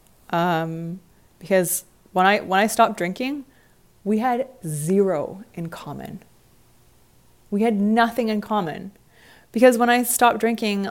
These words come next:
like, I didn't tolerate certain conversations. I didn't wanna be around certain, like, energies, because it was just,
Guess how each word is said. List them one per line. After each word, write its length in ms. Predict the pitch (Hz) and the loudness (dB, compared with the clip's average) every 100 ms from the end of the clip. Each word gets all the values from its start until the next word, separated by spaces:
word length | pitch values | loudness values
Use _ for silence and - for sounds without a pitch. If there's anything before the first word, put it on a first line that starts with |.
| - | -2
like, 220 | 190 180 - _ _ | -2 -4 -14 _ _
I 120 | 202 214 | 0 2
didn't 280 | 247 - | 0 -4
tolerate 720 | - - 208 220 214 202 202 | -10 4 6 6 6 4 2
certain 320 | - 202 180 185 | -2 0 0 -4
conversations. 1200 | - 175 165 165 - 180 185 262 269 277 269 - 175 | -4 -4 -2 -2 2 2 2 -2 -2 -4 -6 -4 -2
I 120 | 175 | 0
didn't 200 | 175 - | -2 -4
wanna 280 | 170 170 165 | -2 -2 -2
be 500 | - 170 165 185 - | -6 -4 -2 2 2
around 500 | 185 180 180 180 180 | 2 2 2 -2 -4
certain, 540 | - 180 175 160 156 | -2 -2 -4 -8 -6
like, 280 | 160 165 _ | -6 -6 _
energies, 880 | 170 170 202 208 262 262 269 262 - _ - - - _ - | -4 0 0 0 -2 -2 -4 -6 -10 _ -20 -20 -20 _ -12
because 240 | 214 226 | 0 2
it 100 | 233 | 4
was 160 | 226 214 | 2 2
just, 380 | 240 240 - | 2 2 -2